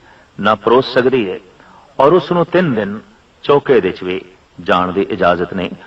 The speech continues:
ਅੱਜ ਵੀ ਜੋ ਪੁਰਾਣੇ ਸੰਸਕਾਰਾਂ ਦੀ ਮਨੋਤ ਦੇ ਜੀ ਰਹੇ ਨੇ, ਉਹ ਇਸਤਰੀ ਨੂੰ ਚੌਕੇ ਦੇ ਵਿੱਚ ਨਹੀਂ ਜਾਣ ਦਿੰਦੇ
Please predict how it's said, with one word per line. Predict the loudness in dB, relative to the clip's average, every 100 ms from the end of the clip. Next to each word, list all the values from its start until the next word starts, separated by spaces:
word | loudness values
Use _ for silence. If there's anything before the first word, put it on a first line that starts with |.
| -6 2 4
ਅੱਜ | 4
ਵੀ | 2
ਜੋ | 4 2 2 -2 -10 -20 _ 0
ਪੁਰਾਣੇ | 4 4 4
ਸੰਸਕਾਰਾਂ | 0 -2 -2 4 6 6 4
ਦੀ | 2
ਮਨੋਤ | 4 4 4 2
ਦੇ | -2
ਜੀ | 0 2 4
ਰਹੇ | 4
ਨੇ, | 0 -6 -8 -20 _ _ -20 _
ਉਹ | 0
ਇਸਤਰੀ | 2 0 -2 -2
ਨੂੰ | -6 -12 -18 _ -20 _ _
ਚੌਕੇ | -2 0 -2 -4
ਦੇ | -6
ਵਿੱਚ | -12 -18 -20 _ -4
ਨਹੀਂ | -4 -2
ਜਾਣ | -6 -10
ਦਿੰਦੇ | -14 -16